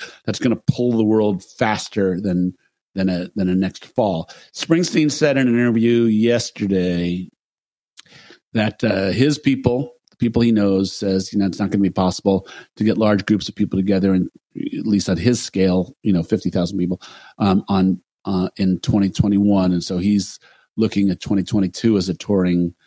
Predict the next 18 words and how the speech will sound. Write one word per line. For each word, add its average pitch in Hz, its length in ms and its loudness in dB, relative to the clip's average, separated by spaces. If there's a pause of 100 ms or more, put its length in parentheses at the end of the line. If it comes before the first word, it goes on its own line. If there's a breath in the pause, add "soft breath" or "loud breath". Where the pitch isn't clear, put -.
(440)
uh, 87 220 -4
time. 87 320 -4
Again, 90 180 0
he 82 40 -2
put 101 140 2
out 92 100 2
a 90 40 2
new 92 140 2
record 95 260 0
and 82 80 -2
he 85 60 2
wants 87 160 -2
to - 60 -18
go, 85 200 -2
you 92 320 -10
know, 80 60 -4
play 143 240 0
it. 82 140 -2